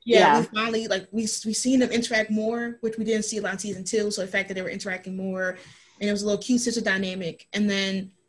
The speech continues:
Speaker 1: it wa-, I knew it was gonna be foreshadowing. I knew it once Josie said it, but that scene was cute. And in addition, Lizzie asked, um, Josie to absorb her powers from the coin again so they can help find M G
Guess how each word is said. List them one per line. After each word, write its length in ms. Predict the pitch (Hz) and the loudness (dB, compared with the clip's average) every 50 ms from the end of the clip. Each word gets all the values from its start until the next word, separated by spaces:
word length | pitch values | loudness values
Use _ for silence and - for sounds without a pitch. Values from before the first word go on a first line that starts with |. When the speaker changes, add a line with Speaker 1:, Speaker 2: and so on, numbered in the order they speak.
| _ _ _ _ _ _ _ - | _ _ _ _ _ _ _ 0
Speaker 1:
it 60 | 262 | 2
wa-, 100 | 277 - - | 4 4 6
I 80 | 330 | 6
knew 200 | 320 339 370 403 | 6 6 8 8
it 40 | 403 | 8
was 100 | 370 254 | 8 8
gonna 140 | 254 277 240 | 6 6 6
be 60 | 240 | 4
foreshadowing. 520 | 240 - 233 226 226 226 202 202 196 180 | 4 2 0 0 2 2 2 2 2 2
I 100 | 190 220 | 2 4
knew 180 | 226 233 240 220 | 4 4 4 4
it 100 | 190 - | 2 2
once 200 | 196 226 233 226 | 2 0 2 2
Josie 220 | 233 214 214 196 196 | 2 2 2 0 -2
said 200 | - 196 175 165 | -4 -4 -4 -4
it, 100 | 170 170 | -2 0
but 260 | 180 214 196 180 - - - - - _ _ _ _ _ _ - | 2 4 4 4 2 -2 -10 -20 -20 _ _ _ _ _ _ 2
that 160 | 233 226 240 | 4 4 4
scene 160 | - 233 214 | 4 0 -2
was 100 | 196 196 - | -2 -4 -6
cute. 320 | - 208 175 151 - - _ - | -6 -6 -6 -6 -8 -8 _ 4
And 100 | - 240 | 6 6
in 180 | 277 285 294 285 | 6 6 6 4
addition, 540 | 233 269 269 262 262 - 247 214 208 208 208 | 4 4 2 2 2 0 0 -2 -2 2 4
Lizzie 340 | 226 233 226 226 220 196 - | 4 4 4 2 -2 -2 0
asked, 380 | - 208 208 208 208 - - - | 2 2 2 2 0 -4 -8 -6
um, 180 | - 196 196 196 | -4 -4 -2 -2
Josie 300 | 196 202 196 185 196 202 | -2 -4 -4 -4 -6 -8
to 420 | 196 - - 190 180 175 175 170 - - | -8 -8 -8 -6 -6 -6 -6 -6 -6 -6
absorb 260 | 196 185 214 202 196 | -4 -2 -2 -2 -2
her 80 | 208 | -4
powers 220 | 185 202 185 180 180 | -6 -6 -6 -8 -8
from 100 | - 185 180 | -8 -10 -10
the 60 | 180 | -10
coin 240 | - - 381 403 392 | -8 -4 -2 -2 -2
again 380 | 330 339 339 339 339 339 339 | -2 -2 -2 -2 -4 -6 -8
so 140 | 320 - 247 | -6 -2 0
they 120 | 240 240 | 0 0
can 120 | 233 233 220 | 0 -2 -4
help 320 | 220 226 226 226 226 - - - - - _ _ _ | -4 -4 -4 -4 -6 -8 -12 -20 -20 -20 _ _ _
find 300 | - 233 233 220 220 226 - | 0 2 4 4 2 2 0
M 200 | 208 208 202 202 | -2 -2 -2 -2
G 460 | 190 220 247 269 269 262 262 262 254 | 0 0 0 2 2 0 0 -2 -6